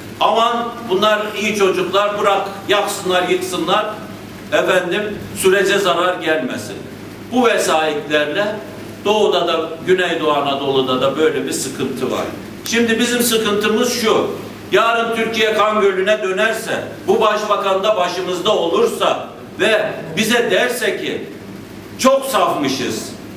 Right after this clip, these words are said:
bebek katili bizi aldattı." derse, biz ne yapacağız? Kardeş kardeşi vururken Türkiye ne hale düşecek?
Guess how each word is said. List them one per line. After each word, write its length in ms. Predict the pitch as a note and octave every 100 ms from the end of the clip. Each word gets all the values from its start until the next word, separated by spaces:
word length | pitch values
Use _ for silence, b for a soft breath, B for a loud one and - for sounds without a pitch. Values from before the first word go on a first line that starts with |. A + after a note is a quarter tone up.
| - -
bebek 360 | B3+ C4 A#3+ A3+
katili 480 | G#3+ G#3 G#3+ A3
bizi 180 | G#3+ G#3+
aldattı." 720 | F#3+ G3+ - G3+ G3 G#3 F3+
derse, 600 | F#3+ B3+ - G3 C#3 - - - - -
biz 220 | B3 F#3
ne 60 |
yapacağız? 640 | B3+ C4+ B3 - E3+ C#3 - - -
Kardeş 340 | G#3+ A3 A3+ -
kardeşi 460 | G#3+ G#3+ G#3 G#3+ F3+
vururken 640 | F#3 A3+ A#3+ - F3 - - - - - -
Türkiye 420 | - A#3+ - G#3+ -
ne 80 |
hale 420 | C4+ B3+ A3+ F#3+ F#3 -
düşecek? 480 | - F#3+ F#3 A3 A3